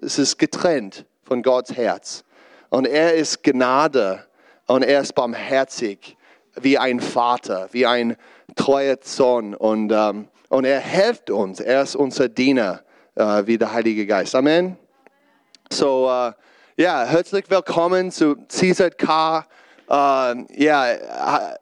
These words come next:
ich, ich komme aus Amerika und, äh, ich bin Ausländer, aber ich lieb die, die, die Familie Gottes überall in die ganzen Nationen.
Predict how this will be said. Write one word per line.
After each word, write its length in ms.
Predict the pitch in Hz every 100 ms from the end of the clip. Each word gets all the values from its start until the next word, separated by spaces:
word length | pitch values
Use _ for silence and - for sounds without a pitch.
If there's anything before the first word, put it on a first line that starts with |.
| -
ich, 320 | 139 139 -
ich 120 | 139 - _
komme 240 | - 156 147
aus 240 | 160 -
Amerika 800 | 175 170 180 180 190 180 175 170 - _ _ _ _ -
und, 360 | 131 135 135
äh, 260 | 139 127 131
ich 80 | 131
bin 160 | 147
Ausländer, 880 | 131 156 160 - 165 160 165 160 151 _ _ _ -
aber 260 | 127 139 127
ich 160 | 165
lieb 640 | 143 151 165 190 208 165 165 151 _ _ _ _ _ _ _
die, 140 | 151
die, 460 | 135 135 139 147 139 - - - -
die 260 | 147 143 131
Familie 960 | - 147 143 160 190 202 196 196 185 _
Gottes 640 | - 165 165 147 127 - -
überall 800 | 170 151 147 156 147 135 131 120
in 80 | 120
die 120 | 123
ganzen 380 | 113 135 135 143
Nationen. 720 | 135 123 - 123 120 107 107